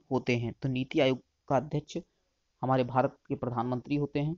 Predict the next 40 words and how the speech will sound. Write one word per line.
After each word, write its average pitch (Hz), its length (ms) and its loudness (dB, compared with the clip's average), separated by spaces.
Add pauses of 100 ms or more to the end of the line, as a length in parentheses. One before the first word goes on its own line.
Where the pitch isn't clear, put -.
(300)
प्रधानमंत्री 131 500 -2
कौन 147 180 -2
है? 160 60 0
नरेंद्र 127 340 0
मोदी, 120 300 -4
यानी 127 140 -2
कि 139 120 -6
नरेंद्र 131 380 -2
मोदी 135 240 -14
जी 156 200 -4 (400)
नीति 131 320 2
आयोग 123 280 4
के 202 200 0 (120)
अध्यक्ष - 440 -6
हैं। 113 260 -4 (440)
नेक्स्ट 160 280 0
क्वेश्चन 156 340 0
पूछा 156 240 -4
गया 160 140 2
कि 165 160 -2
Google 143 460 2
का 175 60 0
प्रोडक्ट 135 420 2
नहीं 120 180 0
है। 117 60 -2
Google 139 360 0 (380)
का 135 60 0
प्रोडक्ट 143 400 4
सपोज 143 400 0
दैट 147 300 0
अगर 135 180 0
हम 135 140 0
Gmail 135 320 0
की 151 100 -4
बात 143 200 2
करें, 143 220 -2 (360)
YouTube 143 500 -2
की - 120 -4
बात 147 200 2
करें, 147 240 -2